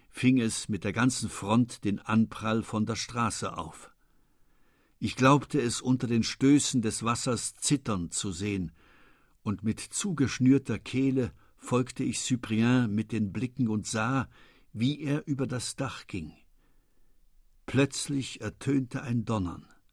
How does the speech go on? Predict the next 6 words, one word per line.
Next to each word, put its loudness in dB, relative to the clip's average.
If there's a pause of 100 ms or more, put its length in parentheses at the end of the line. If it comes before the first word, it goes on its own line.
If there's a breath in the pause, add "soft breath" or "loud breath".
(1600)
Der -4
Mond 2
kam -4
hervor, -8 (1080)
ein -2
Vollmond, 0